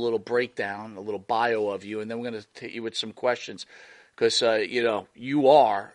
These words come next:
you know, reading this bio and being from Long Island and you coming from New York, Queens, it's still Long Island, right? You have quite the resume, so it's pretty impressive. And then the question is to the fans, how does this tie into wrestling? Well, they're gonna find out, right?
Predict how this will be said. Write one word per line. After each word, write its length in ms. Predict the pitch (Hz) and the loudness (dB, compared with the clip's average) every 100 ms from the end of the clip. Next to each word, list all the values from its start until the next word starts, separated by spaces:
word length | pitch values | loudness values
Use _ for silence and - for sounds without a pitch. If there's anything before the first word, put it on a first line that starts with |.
| - | -10
you 140 | 123 | -6
know, 60 | 104 | -4
reading 340 | 104 131 151 | -4 -4 -4
this 160 | 135 113 | -6 -4
bio 640 | 113 107 117 127 131 127 | -2 0 2 2 2 2
and 320 | 107 101 95 | 0 -6 -12
being 260 | 113 117 117 | -8 -6 -6
from 260 | - 117 117 | -4 -4 -4
Long 280 | 113 113 | -4 -4
Island 520 | 110 117 117 110 110 104 | -4 -6 -6 -8 -10 -12
and 200 | 98 101 | -12 -10
you 140 | 110 | -10
coming 380 | - 110 104 104 | -8 -8 -8 -12
from 260 | - 107 104 | -10 -10 -10
New 80 | 101 | -10
York, 400 | 98 95 107 - _ _ - | -8 -6 -6 -8 _ _ -18
Queens, 500 | - 107 104 127 - | -12 -10 -10 -12 -12
it's 140 | - - | -12 -10
still 200 | - 196 | -6 -6
Long 200 | 104 90 | -6 -6
Island, 380 | 87 104 196 - | -8 -10 -12 -10
right? 220 | 98 - - - - - _ _ | -10 -10 -14 -20 -20 -20 _ _
You 120 | 123 | -2
have 120 | 135 | -2
quite 340 | - - 151 175 | -2 0 0 0
the 80 | 113 | 0
resume, 480 | 127 135 107 95 92 | 0 0 -4 -8 -6
so 240 | - 95 | -4 -4
it's 160 | 92 - | -4 -8
pretty 280 | - 139 127 | -4 -2 -2
impressive. 600 | 107 131 113 - 95 95 | -4 -2 -4 -2 -6 -6
And 180 | 104 | -10
then 100 | 110 | -8
the 60 | 120 | -8
question 400 | - 160 147 139 | 2 4 4 0
is 180 | 131 123 | -2 -4
to 60 | 123 | -8
the 40 | |
fans, 380 | 117 139 143 135 - - - _ | -4 -2 -2 -6 -16 -20 -20 _
how 240 | - - 185 | -10 -4 -2
does 160 | 160 | 0
this 160 | 147 - | -2 -4
tie 280 | - 143 151 | -2 0 0
into 340 | 156 151 147 | -4 -8 -6
wrestling? 420 | 151 151 - 120 | -4 -4 -6 -4
Well, 140 | 117 113 | 0 2
they're 120 | 120 | 2
gonna 180 | 113 107 | 0 -6
find 340 | - 95 90 | -8 -10 -8
out, 240 | 85 71 - | -10 -10 -6
right? 300 | 107 160 | -4 -4